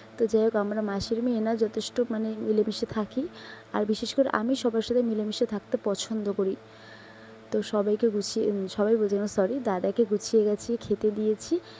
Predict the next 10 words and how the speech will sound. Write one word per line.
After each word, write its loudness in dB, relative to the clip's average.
তো 2
দাদা 2
কিন্তু 2
বেশি 2
কিছু -6
খেতে 0
চায় -4
না, -8
ঠিক -2
আছে। 2